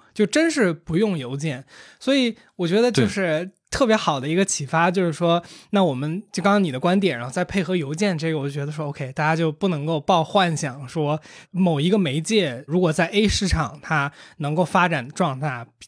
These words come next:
Speaker 1: 确实不代表就是说它在 B 市场未来也会这样，就是不能说拿一个人家发展的结果来看我们未来会有的这么一个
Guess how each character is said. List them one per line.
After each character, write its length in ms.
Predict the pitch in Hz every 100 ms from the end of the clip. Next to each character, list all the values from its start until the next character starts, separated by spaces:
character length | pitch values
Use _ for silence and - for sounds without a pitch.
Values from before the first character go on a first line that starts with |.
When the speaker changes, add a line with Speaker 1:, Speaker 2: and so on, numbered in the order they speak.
| -
Speaker 1:
确 220 | - 214
实 180 | - 175
不 160 | 165
代 160 | 175 180
表 240 | 151 120
就 120 | 139
是 60 | 147
说 260 | - 147 147 - -
它 140 | -
在 140 | 160 156
B 180 | 220
市 180 | 196 -
场 320 | 175 147 110 - -
未 160 | 202 185
来 180 | 123 139
也 180 | 147
会 420 | 127 - 175 143 160
这 120 | - 147
样， 260 | 123 113 -
就 120 | -
是 60 | 151
不 160 | 156
能 200 | 180 151
说 300 | 160 170 165 170 -
拿 180 | 160 120
一 160 | 170 151
个 160 | 165
人 160 | 139 135
家 120 | 170
发 200 | - 175
展 140 | 160
的 80 | 135
结 200 | 123 135
果 140 | 147 123
来 220 | 110 120
看 360 | - - 160
我 100 | 127 127
们 300 | 123 123 135
未 160 | 170 151
来 200 | 113 135
会 220 | - 170
有 220 | 147 156
的 80 | 147
这 100 | 151
么 120 | 143
一 160 | 135 135
个 280 | 139 135